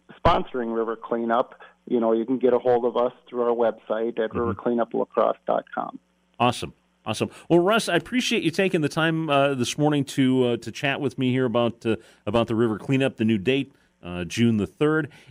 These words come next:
Speaker 2: and, uh, and, and certainly wanna wish you, uh, and all of the volunteers the, uh, the best of luck and, and much success, uh, for, uh, for this year's cleanup, the thirtieth annual.
Speaker 1: All right. Thanks a lot.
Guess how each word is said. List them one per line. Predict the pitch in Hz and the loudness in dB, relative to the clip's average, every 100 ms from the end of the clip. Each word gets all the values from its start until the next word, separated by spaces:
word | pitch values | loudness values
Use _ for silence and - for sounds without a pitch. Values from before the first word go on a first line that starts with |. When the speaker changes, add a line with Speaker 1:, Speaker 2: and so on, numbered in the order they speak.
| - | -8
Speaker 2:
and, | 104 104 101 101 101 | -2 0 0 2 2
uh, | 101 - | 2 0
and, | 113 - | -8 -6
and | 113 | -6
certainly | - 143 151 123 | -2 -2 0 0
wanna | 113 110 | 2 2
wish | 113 117 113 | 0 0 0
you, | 110 110 107 _ _ 87 | 2 2 0 _ _ -14
uh, | 87 98 | -6 0
and | 110 | 2
all | 127 135 | 4 2
of | |
the | 113 | 0
volunteers | 95 117 120 110 - 120 120 113 - | 0 0 0 -2 -2 0 0 0 -2
the, | 107 101 101 | 0 2 2
uh, | 98 156 | 0 -4
the | 104 | -2
best | 127 127 - | 0 -2 -4
of | 101 | -4
luck | 113 135 - | 0 0 0
and, | 104 107 | -2 -2
and | 101 101 95 _ - | -2 -2 -2 _ -2
much | 120 - | -2 -2
success, | - 117 - 120 120 - - _ _ - - | -8 -8 -2 0 0 -6 -14 _ _ -20 -10
uh, | 92 87 90 | -4 0 0
for, | 85 - 107 104 104 101 | 0 0 2 4 4 2
uh, | 101 | -2
for | - 117 | -2 0
this | 120 117 | 0 0
year's | 127 117 | -2 -2
cleanup, | 139 180 156 - - | -2 -2 -4 -8 -8
the | |
thirtieth | 107 127 147 139 | 0 2 2 0
annual. | 139 208 131 71 - _ _ _ _ _ _ _ _ _ _ - | -2 -2 -4 -6 -12 _ _ _ _ _ _ _ _ _ _ -4
Speaker 1:
All | - 139 | 2 4
right. | 185 175 - _ | 4 0 -6 _
Thanks | 151 160 | -4 -2
a | 190 | 0
lot. | 190 175 151 | 2 0 -2